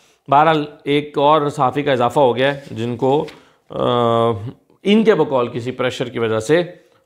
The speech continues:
ऑफर कर दिया गया है। अच्छा जनाब, मुराद सईद साहब की गिरफ्तारी की अन-, अनकन्फर्म्ड ख़बरें जो हैं वो सोशल मीडिया पे चल रही हैं और सहाफ़ी दे रहे हैं,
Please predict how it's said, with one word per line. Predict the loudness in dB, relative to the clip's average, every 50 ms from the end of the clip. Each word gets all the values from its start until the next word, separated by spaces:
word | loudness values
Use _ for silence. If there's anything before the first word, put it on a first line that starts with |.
| _
ऑफर | -2 -2 -2 2 2 2 2 2
कर | 2 0 -2
दिया | -2 0 -2 -2 -2
गया | 0 0 -2 -2
है। | -2 -2 -2 -4 -6 -6 -12 _ _ _ _ _ _ _ _ _ _ _ _ _ _ _ _ _ _ _ -2 0
अच्छा | 2 4 6 4
जनाब, | 6 6 4 4 4 4 4 4 6 6 4 4
मुराद | 4 2 2 2
सईद | 2 -2 0 2
साहब | 2 0 0 0
की | -4 -6 -6 -4
गिरफ्तारी | -2 -4 -4 -2 0 0 0 0 -2
की | -2 -2
अन-, | -2 -2 -4 -8 -10 -10 -6
अनकन्फर्म्ड | -4 -2 -2 -2 -4 -4 -4 -4 -6 -6 -6 -6 -2 0 0 0 0 -2 -2
ख़बरें | -2 -2 0 0 0 0 0
जो | 0 0
हैं | -2 0
वो | -2 -2
सोशल | -4 -4 -6 -6 -6
मीडिया | -4 -2 0 0
पे | 0 0
चल | 0 -2 -2 0
रही | -2 0
हैं | 2
और | 2 2
सहाफ़ी | 2 4 4 4 6 4 4 2 0
दे | 0 0 0
रहे | 0 -2
हैं, | -4 -6 -10 -14